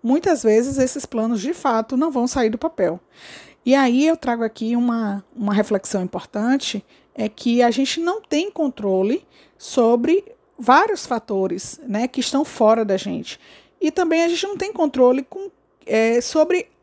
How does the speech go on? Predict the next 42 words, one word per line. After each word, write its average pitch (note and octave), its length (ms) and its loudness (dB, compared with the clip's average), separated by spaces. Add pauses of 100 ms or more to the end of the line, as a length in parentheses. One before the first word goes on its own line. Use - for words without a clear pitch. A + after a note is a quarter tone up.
o, D#4 140 -4 (120)
a C#4+ 100 -4
forma F4+ 340 0
como D4 300 0
a B3+ 80 4
gente A#3 260 -2
sente B3+ 760 0 (320)
a G3 180 2
vi-, F3+ 480 -10
a G3+ 80 4
vida F#3+ 480 2
e F#3 100 2
a F#3 60 4
realidade. F3 680 -2 (360)
Mas B3 200 2
a C#4+ 40 2
gente D4+ 200 -4
tem B3+ 200 2
a A#3 40 4
responsabilidade, A3 1200 2 (340)
é, G3+ 220 2
sobre C#4 340 0
o D4 40 -2
que D4+ 100 0
a D4 40 4
gente D#4 240 -4
faz F#4 420 2
a D4+ 60 0
partir A#3 320 -2
disso. F3+ 460 -8 (460)
Então, C4+ 260 4
é C#4+ 60 4
possível F4 500 2
estar A3+ 220 0
sem G#3 160 -4
vontade, G3 680 0 (380)
com B3 160 -2
pouco G#3 380 2
ânimo, G3 480 0 (320)
com A3 360 2
a G3+ 220 0
energia, F#3+ 580 2